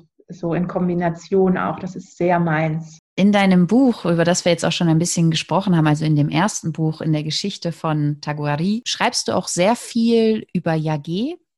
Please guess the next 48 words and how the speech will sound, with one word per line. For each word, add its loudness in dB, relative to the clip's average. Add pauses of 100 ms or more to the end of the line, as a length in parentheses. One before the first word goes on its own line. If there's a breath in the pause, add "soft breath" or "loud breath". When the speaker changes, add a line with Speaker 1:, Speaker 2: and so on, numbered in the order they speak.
(160)
Speaker 2:
oder -4
beziehungsweise -4
auch -4
Ayahuasca, -4
wie -6
wir -6
das -6
hier -8
auch -16
auf -12
dem -10
Podcast -6
schon -6
häufiger -6
und -6
auch -6
in -4
unserem -4
Interview -4
schon -6
häufiger -6
mal -4
genannt -4
haben. -6
Magst -2
du -8
vielleicht -4
auch -10
etwas -6
über -4
diese -6
Pflanze -4
mal -4
erzählen -4
und -6
vielleicht -4
auch, -2
wie -6
sie -6
dir -2
bei -2
deiner -2
Reise -4
zu -10
dir -6
selbst -6
geholfen -6
hat? -10